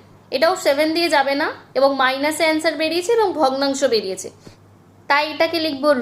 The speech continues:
ঋণাত্মক ভগ্নাংশ। পরেরটা দিয়েছে মাইনাস হান্ড্রেড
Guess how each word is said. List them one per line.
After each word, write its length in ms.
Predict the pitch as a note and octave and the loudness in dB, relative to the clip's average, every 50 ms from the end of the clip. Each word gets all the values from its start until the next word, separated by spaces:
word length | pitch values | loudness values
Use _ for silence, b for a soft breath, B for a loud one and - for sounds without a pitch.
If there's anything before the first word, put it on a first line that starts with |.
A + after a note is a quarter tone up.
| A#3 B3 C4 | 0 -2 -2
ঋণাত্মক 800 | C4 C4 C#4 C#4+ D4 D#4+ E4 E4 - - - - F#4 G4+ B4+ - - - - - - - _ _ - - - _ _ _ _ - - - - - _ _ _ _ _ _ _ - - _ _ _ - - _ _ _ - - - - - - _ _ - - - - - _ _ _ _ _ _ - - - _ _ - - - - - - - - _ _ - - - - - _ _ _ - - - _ - - - - - - - - - - - - - - - - - _ - - - | -2 -2 -2 0 0 0 0 -2 -4 -8 -4 0 0 0 0 -2 -4 -12 -16 -20 -20 -20 _ _ -20 -20 -20 _ _ _ _ -20 -18 -18 -18 -18 _ _ _ _ _ _ _ -20 -20 _ _ _ -20 -20 _ _ _ -20 -20 -20 -20 -20 -20 _ _ -20 -20 -20 -20 -20 _ _ _ _ _ _ -18 -18 -18 _ _ -20 -20 -20 -20 -20 -20 -20 -20 _ _ -20 -20 -20 -20 -20 _ _ _ -20 -20 -20 _ -20 -20 -20 -20 -20 -20 -20 -20 -20 -20 -20 -20 -20 -20 -20 -20 -20 _ -20 -10 -2
ভগ্নাংশ। 580 | - C4+ C#4 C4+ A#3 A#3 A3+ G3 F#3+ G3+ - - - F#3+ - - - - - _ _ _ - - - - - _ _ - - - - - _ - - - - - - _ - - - - - _ - - - _ - - - - - _ - - - - - - - - - - - - _ _ _ - - - - - - - - - - - - - - | 2 2 2 2 2 0 0 0 0 -2 -8 -10 -12 -12 -12 -14 -16 -18 -18 _ _ _ -20 -20 -20 -20 -20 _ _ -20 -20 -20 -20 -20 _ -20 -20 -20 -20 -20 -20 _ -20 -20 -20 -20 -20 _ -20 -20 -20 _ -20 -20 -20 -20 -20 _ -20 -20 -20 -20 -20 -20 -20 -20 -20 -20 -20 -20 _ _ _ -20 -20 -20 -20 -20 -20 -20 -20 -20 -20 -20 -12 -4 2
পরেরটা 380 | C4+ C4+ C#4 D4 D#4 D#4 - F4+ F4 | 4 4 4 4 2 2 0 2 2
দিয়েছে 240 | F4 F4 E4+ F4 G4 F#4+ F4 D4+ C4+ C4 | 2 2 2 2 2 4 4 4 4 4
মাইনাস 440 | C4+ C#4 C#4+ D4+ D#4 E4+ F#4 F#4+ F#4 - F4+ | 4 4 2 2 2 2 2 2 2 2 0
হান্ড্রেড 320 | E4 D#4+ E4 F#4 G4+ | 0 2 2 2 2